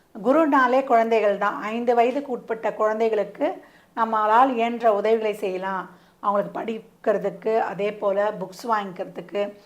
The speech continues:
அவங்களுக்கு சீருடை வாங்கிக்கிறதுக்கு, அவங்களுக்கு ஒரு அன்னதானம் கொடுக்கறதுக்கு, இந்த மாதிரி எவ்வளோ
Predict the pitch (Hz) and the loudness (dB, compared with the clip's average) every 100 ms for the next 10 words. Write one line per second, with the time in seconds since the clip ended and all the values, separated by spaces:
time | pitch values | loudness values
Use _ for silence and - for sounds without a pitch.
0 | _ - 208 196 196 - 247 269 233 202 | _ -8 -4 -4 -4 -4 0 2 2 0
1 | 190 185 175 196 170 175 - 196 208 - | -4 -8 -10 -12 -12 -14 -10 -8 -8 -12
2 | _ _ 214 208 208 202 196 196 185 196 | _ _ -2 0 0 0 0 0 -2 -2
3 | 240 247 233 202 185 185 196 175 202 208 | 4 4 4 0 -8 -10 -10 -10 -8 -4
4 | 202 196 196 208 214 202 185 208 226 214 | -4 -6 -6 -4 0 0 0 0 2 2